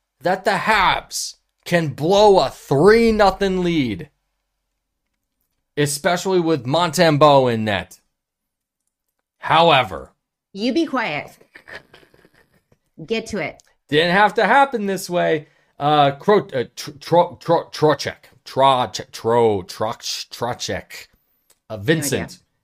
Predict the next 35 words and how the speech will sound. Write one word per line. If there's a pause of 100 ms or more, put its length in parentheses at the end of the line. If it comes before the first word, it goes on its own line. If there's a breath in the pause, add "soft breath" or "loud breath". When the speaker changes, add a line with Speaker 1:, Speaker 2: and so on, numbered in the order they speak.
(120)
Speaker 1:
gets
his
tenth
of
the
season, (240)
makes
it
three
one. (1500)
Montreal
in
the
lead
in
the
second
period.
No
problem. (360)
No
problem. (580)
It's
a
two-goal
lead. (580)
More
than
half
the
game's
done
at
this
point.